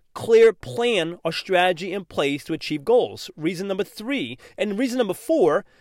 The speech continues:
guys, it's lack of motivation. We're all fired up, pumped up, and ready to go for the first couple of weeks in January,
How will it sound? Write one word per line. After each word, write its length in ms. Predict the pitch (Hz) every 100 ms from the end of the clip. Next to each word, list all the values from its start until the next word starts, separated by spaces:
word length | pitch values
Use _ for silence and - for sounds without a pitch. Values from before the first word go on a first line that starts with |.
| _
guys, 300 | 180 180 196
it's 160 | - 170
lack 360 | 185 190 214 208
of 100 | 180
motivation. 760 | 196 190 180 214 - 113 107 _ _
We're 160 | 156 196
all 100 | 247
fired 340 | - 240 220
up, 200 | 226 214
pumped 280 | - 214 185
up, 200 | 196 214
and 120 | 165
ready 180 | 156 208
to 60 | 202
go 220 | 180 233
for 100 | 170
the 60 | 147
first 260 | - 196
couple 220 | - 190
of 60 | 170
weeks 180 | 202 -
in 80 | 143
January, 500 | 208 277 170 139